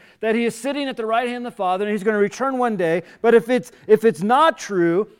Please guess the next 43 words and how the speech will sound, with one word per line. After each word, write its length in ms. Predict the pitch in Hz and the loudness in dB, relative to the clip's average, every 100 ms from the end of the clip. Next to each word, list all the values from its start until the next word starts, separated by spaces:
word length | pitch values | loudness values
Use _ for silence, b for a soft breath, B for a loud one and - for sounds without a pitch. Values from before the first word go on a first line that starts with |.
| b b | b b
then 140 | - 233 | -4 0
all 220 | 254 320 | 4 4
of 80 | 302 | 4
our 100 | 262 | 0
faith, 400 | - 220 214 - | -4 -2 -2 -2
all 220 | 220 277 | -2 0
of 80 | 277 | 0
our 80 | |
actions, 520 | 240 214 226 - 208 214 | -2 -2 -6 -6 -8 -4
all 240 | 208 269 | -2 0
the 120 | 294 | 0
money 200 | 254 254 | -2 -4
we 140 | 247 220 | -4 -6
spend, 340 | - 190 190 | -6 -4 -2
all 200 | 190 254 | -2 -2
the 80 | 294 | -2
time 260 | 240 262 | -6 -6
we 140 | 233 226 | -6 -4
gather 500 | 196 226 254 254 254 | -2 -2 0 0 -2
at 200 | 202 208 | -4 -8
church 420 | - 247 240 233 | -4 -2 -2 -4
during 200 | 233 214 | -8 -8
coronavirus 760 | 170 208 240 269 247 254 240 208 | -8 -6 -4 -4 -4 -2 -2 -4
season 580 | - 277 208 175 180 b b - | -6 -6 -6 -6 -8 b b -2
is 180 | 247 | -2
worthless. 800 | 180 240 311 - - 165 113 - b b | 4 8 8 6 -4 -4 -6 -10 b b
It's 160 | 240 170 | -8 -6
meaningless. 800 | 202 277 320 285 208 147 113 _ b | -6 -4 -4 -4 -6 -8 -12 _ b
It 140 | - 240 | 2 4
holds 320 | 233 285 160 | 8 6 6
no 240 | 226 285 | 4 6
power. 640 | 294 240 285 302 262 175 127 B | 6 2 0 4 4 2 -2 B
It's 160 | 226 254 | 0 2
only 220 | 269 285 | 4 2
a 20 | |
delusion 680 | 277 262 262 320 311 202 220 | 2 2 2 0 0 -4 -4
that 140 | 214 | -4
we 80 | 233 | -4
have 100 | 247 | -4
concocted 600 | 220 208 - 277 294 294 | -6 -10 -4 -4 -4 -6
in 80 | 277 | -6
our 180 | 269 220 | -4 -4
head 280 | 214 214 | -4 -4